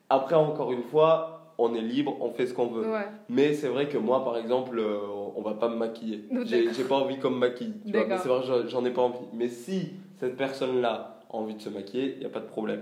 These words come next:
Speaker 2: D'accord.
Speaker 1: Mais c'est vrai que, voilà, j'ai encore mes vieux
Speaker 2: Mm,
Speaker 1: schémas dans la
Speaker 2: d'accord.
Speaker 1: tête qu'on m'a dit que depuis que j'étais petit.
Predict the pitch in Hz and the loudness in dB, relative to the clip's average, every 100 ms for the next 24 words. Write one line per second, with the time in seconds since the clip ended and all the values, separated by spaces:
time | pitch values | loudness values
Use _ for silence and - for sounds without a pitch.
0 | 107 107 - 120 185 202 208 190 202 202 | 2 2 2 4 6 6 4 4 4 2
1 | 185 165 156 156 147 147 127 147 165 139 | 4 6 10 10 8 4 6 6 6 2
2 | 123 123 135 135 127 117 113 110 120 - | 2 0 0 2 2 2 -2 -2 -2 -2
3 | 120 107 117 110 110 107 104 120 117 120 | 0 2 2 2 2 0 0 0 0 0
4 | 110 104 104 104 101 107 110 104 107 117 | 0 0 0 -2 -4 -4 -6 -6 -10 -10
5 | 127 127 - 120 110 113 110 110 110 104 | -10 -10 -8 -6 -6 -6 -8 -8 -8 -10
6 | - 151 160 | -8 -2 -2